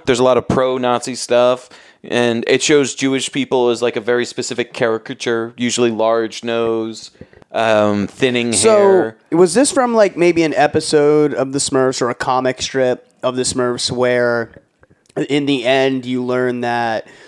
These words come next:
Speaker 2: you shouldn't be mean to people?
Speaker 1: No.
Speaker 2: Uh, okay.
Speaker 1: No. This, this theory is about every episode of the Smurfs, and it spans across the entire series. One of the big parts of it is this guy right here. You remember him?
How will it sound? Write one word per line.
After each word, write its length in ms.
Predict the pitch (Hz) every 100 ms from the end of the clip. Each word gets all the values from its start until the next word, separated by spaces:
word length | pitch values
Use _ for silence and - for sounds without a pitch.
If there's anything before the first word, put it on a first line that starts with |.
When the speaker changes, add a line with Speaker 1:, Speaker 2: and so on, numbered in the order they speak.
| _
Speaker 2:
you 180 | 127 123
shouldn't 840 | 117 - 147 127 127 123 120 - -
be 240 | 131 123
mean 380 | 117 123 123 123
to 100 | 127
people? 680 | 131 123 123 120 120 120 117 - -
Speaker 1:
No. 220 | 147 143 110
Speaker 2:
Uh, 420 | 110 110 107 104 _ - -
okay. 440 | 113 107 - 147 - _ _ 139
Speaker 1:
No. 220 | 143 - - - - -
This, 300 | 135 190 -
this 220 | 175 196
theory 320 | - 165 160 147
is 140 | 123
about 400 | 120 131 - -
every 460 | 151 139 120 139 110
episode 500 | 135 139 - 123 110
of 80 | 104
the 60 |
Smurfs, 380 | 104 101 104 95
and 100 | 107
it 80 | 101
spans 300 | - 117 107
across 260 | 113 104 -
the 100 | 104
entire 320 | 95 104 101
series. 460 | - 139 104 - - - - -
One 160 | 143
of 60 | 127
the 60 |
big 200 | 113 185 160
parts 280 | 127 113
of 120 | 117 113
it 280 | 127 - -
is 440 | 127 127 127 120
this 160 | 208 214
guy 160 | 196
right 220 | 190 190 196
here. 280 | 240 139 -
You 80 | 175
remember 220 | 196 202
him? 200 | 226